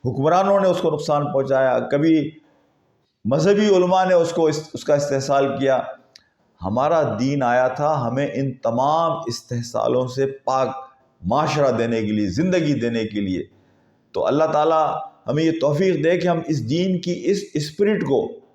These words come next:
اس بنیاد کو سمجھیں کہ ہمارا دین تو انسان کو استحصال سے نکالنے کے لیے آیا تھا۔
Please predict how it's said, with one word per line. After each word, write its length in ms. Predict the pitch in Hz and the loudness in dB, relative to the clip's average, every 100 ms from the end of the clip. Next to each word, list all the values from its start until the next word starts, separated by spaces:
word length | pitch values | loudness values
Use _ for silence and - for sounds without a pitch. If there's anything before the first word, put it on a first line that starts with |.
| - | -4
اس 100 | 160 120 | -2 0
بنیاد 360 | 160 180 202 214 196 | 0 2 2 0 -2
کو 60 | |
سمجھیں 480 | 165 185 165 151 110 - - _ _ _ _ - | -2 0 2 2 0 -6 -16 _ _ _ _ -6
کہ 60 | |
ہمارا 340 | 120 135 175 196 135 123 | -2 0 2 2 2 0
دین 320 | 190 214 196 | 0 0 0
تو 240 | 202 220 | 2 4
انسان 600 | 175 156 151 165 190 185 | 4 0 -2 0 0 0
کو 180 | 196 208 | 0 2
استحصال 760 | 170 - 175 170 156 165 185 | 0 -2 0 0 2 2 2
سے 160 | 180 190 | 0 0
نکالنے 480 | 156 147 165 190 190 | 0 2 2 4 2
کے 120 | 175 | 2
لیے 160 | 160 139 | 2 2
آیا 160 | 127 | 2
تھا۔ 340 | 120 113 87 | 0 -2 -4